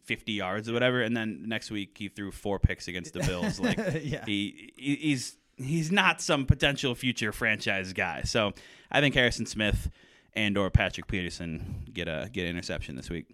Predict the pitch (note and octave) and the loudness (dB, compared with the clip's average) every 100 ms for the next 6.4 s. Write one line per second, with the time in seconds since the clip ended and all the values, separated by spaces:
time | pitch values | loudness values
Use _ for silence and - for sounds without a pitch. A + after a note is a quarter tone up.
0 | - D#3+ A3 G3 G#3 G3 E3+ F3 D#3+ C#3+ | -12 -6 -4 2 6 6 6 4 4 0
1 | - - B2 A2+ G2 G2+ _ C3+ A#2+ A2+ | -2 -10 -6 -6 -8 -12 _ -10 -8 -8
2 | G#2+ - C#3+ C3+ C#3+ C#3+ D3+ C3+ C3 - | -10 -4 -2 -2 -4 -6 -4 -2 -4 -2
3 | C3+ C3+ D3 C#3 C3 C#3 C3+ D#3+ C4 C#4 | -2 2 2 2 2 0 2 4 4 2
4 | A3 - B2+ A#2 A#2+ B2 A#2 - D3 - | -2 -8 -8 -6 -4 -4 -4 -2 -4 -2
5 | C#3+ C#3 D3+ D3 D3 C3+ C3 C#3+ D3 C3 | -6 -2 -2 0 -2 0 2 2 4 2
6 | A#2 D3 F3 G#3+ | 0 2 2 0